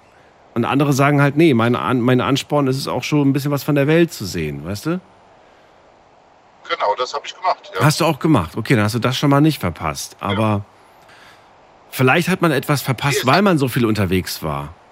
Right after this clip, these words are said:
Speaker 1: Weiß ich nicht, vielleicht hast du, vielleicht sagst du, „Ja, ich hab, ich hab's verpasst, wirklich so eine dreißigjährige Freundschaft mir aufzubauen, weil ich einfach nie, halt nie dafür da war.“ Hast du Freundschaften, die länger als dreißig Jahre gehen?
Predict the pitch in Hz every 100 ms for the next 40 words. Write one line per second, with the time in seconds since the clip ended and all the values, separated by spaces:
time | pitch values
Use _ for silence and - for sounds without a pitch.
0 | _ 117 131 123 98 117 123 117 127 127
1 | 139 135 104 156 147 80 117 113 - -
2 | - 123 123 - 117 123 131 - 120 127
3 | 127 120 104 101 120 117 113 110 104 113
4 | 143 147 113 98 69 78 - 78 78 69
5 | 71 78 95 87 107 110 107 110 113 123
6 | 127 107 - 107 110 101 123 107 76 65
7 | - - - - - - - - - -
8 | - - - - _ - - - - -
9 | - - - 190 196 - 160 170 143 -
10 | 123 120 127 120 - - 110 101 107 90
11 | 85 76 107